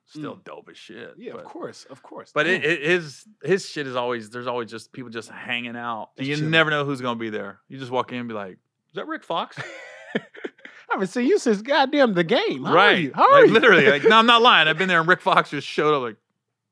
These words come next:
Speaker 2: <laughs>
Speaker 1: "Did Rick Fox just show up for
Speaker 2: So
Speaker 1: coffee and leave?"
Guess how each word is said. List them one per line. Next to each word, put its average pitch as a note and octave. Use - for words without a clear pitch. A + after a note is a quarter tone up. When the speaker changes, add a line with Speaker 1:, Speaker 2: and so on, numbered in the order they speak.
Speaker 2:
<laughs> -
Speaker 1:
"Did G#3
Rick D#4+
Fox F4+
just F4
show -
up B3+
for E3+
Speaker 2:
So C#3+
Speaker 1:
coffee A3
and F3+
leave?" A3+